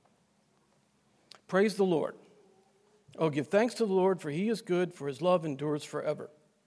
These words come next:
I noticed in my notes that I punctuated that the way that I just read it. I put a period at the end of that. If you notice in the psalm,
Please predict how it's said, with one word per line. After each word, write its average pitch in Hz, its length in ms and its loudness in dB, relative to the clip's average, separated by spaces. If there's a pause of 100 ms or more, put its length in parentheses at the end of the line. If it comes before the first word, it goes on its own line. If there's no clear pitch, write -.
(3000)
I 170 60 -8
noticed 185 380 4
in 160 80 2
my 151 100 2
notes 190 540 6 (760)
that 147 140 -2
I 139 140 4
punctuated 143 880 0
that 147 380 -2 (400)
the 151 80 -2
way 165 140 2
that 151 160 2
I 151 120 4
just 143 200 -6
read 135 220 -2
it. - 100 -14 (1900)
I 143 100 -8
put 170 160 -4
a 175 40 -6
period 185 340 2
at 135 120 -6
the 147 80 -6
end 135 100 -4
of 123 60 -6
that. - 340 -8 (960)
If 135 160 -8
you 190 80 4
notice 240 320 4
in 190 80 2
the 165 80 2
psalm, 180 560 0